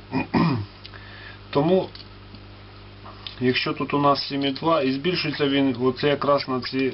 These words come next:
дві десяточки. Тому розмір тут вганяємо в сім, а потім накатуємо. І у нас він повинен вийти сім і два.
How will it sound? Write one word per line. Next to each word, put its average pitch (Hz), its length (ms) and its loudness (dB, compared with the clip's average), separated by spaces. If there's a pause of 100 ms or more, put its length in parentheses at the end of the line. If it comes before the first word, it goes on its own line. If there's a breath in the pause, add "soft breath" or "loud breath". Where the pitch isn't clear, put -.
дві 120 200 2
десяточки. 113 720 0
Тому 131 440 0
розмір 165 360 2
тут 120 280 -2 (380)
вганяємо 135 500 2
в 104 80 -6
сім, 165 440 -2 (540 loud breath)
а 113 100 2
потім 160 340 0
накатуємо. 117 680 0
І 110 80 0
у 120 60 0
нас 151 300 0
він 147 180 -4 (360)
повинен 131 400 2
вийти 127 280 2
сім 120 300 0
і 127 40 4
два. 107 320 0